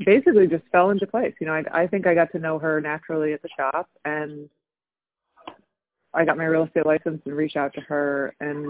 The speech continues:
really within a couple minutes, she was like, "Hey, you know, we'd love to have you. Like, let's, let's meet up and chat." And I, I didn't even think twice about it because I just knew she was a person of high integrity and,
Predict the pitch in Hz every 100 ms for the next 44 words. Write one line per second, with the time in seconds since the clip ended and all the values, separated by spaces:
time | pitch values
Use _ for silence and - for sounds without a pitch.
0 | 143 147 175 160 151 143 - 147 139 156
1 | 156 - 147 147 135 - 202 180 - -
2 | 156 147 135 139 _ _ _ _ _ _
3 | - - - - _ _ - 156 165 147
4 | 151 156 131 127 - 131 - _ - 135
5 | - 135 127 117 - - - - 127 131
6 | - 139 135 131 131 _ _ _ _ _
7 | _ _ _ 180 190 190 165 151 147 147
8 | 139 - 123 - - - - 143 135 131
9 | _ - 143 139 139 - 151 147 156 139
10 | - 143 - 135 _ 135 135 - 135 135
11 | 135 135 135 131 131 131 131